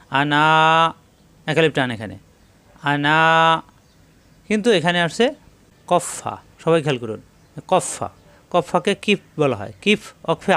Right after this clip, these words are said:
আমর। কোরআনুল কারীম পড়তে পড়তে এরকম কিছু কিছু সংকেত আছে যেখানে আমাদেরকে ফলো করতে হয়, কিছু কিছু জায়গা আছে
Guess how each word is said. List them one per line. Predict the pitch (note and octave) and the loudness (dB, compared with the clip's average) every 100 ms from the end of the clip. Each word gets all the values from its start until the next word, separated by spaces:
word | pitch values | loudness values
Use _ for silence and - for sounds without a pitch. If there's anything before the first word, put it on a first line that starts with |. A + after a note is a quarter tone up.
| C#3 | 0
আমর। | G#2 F#2 _ _ _ - | -4 -10 _ _ _ -4
কোরআনুল | F3 F3+ | -2 0
কারীম | F#3 F#3 E3+ | -2 -2 -2
পড়তে | E3+ F#3 | -2 0
পড়তে | F#3 F3 G3+ | -4 0 0
এরকম | E3 E3 E3 D3 | 2 0 -4 -6
কিছু | D3+ D3+ | -8 -8
কিছু | D3+ D#3+ | -8 -6
সংকেত | C#3+ C3+ D3+ D#3 | -4 -2 0 0
আছে | E3+ C#3+ | 2 0
যেখানে | D3 D#3+ A3 - - - | -2 -2 -2 -6 -16 -4
আমাদেরকে | C#3+ D3 E3 - | -2 -2 -4 0
ফলো | D3+ B2+ | 0 0
করতে | A2 - | -4 -8
হয়, | G#2 A2 | -12 -8
কিছু | D3+ D3 | -8 -8
কিছু | D3+ D3+ | -6 -2
জায়গা | D3 D3+ | 0 0
আছে | C#3 | 0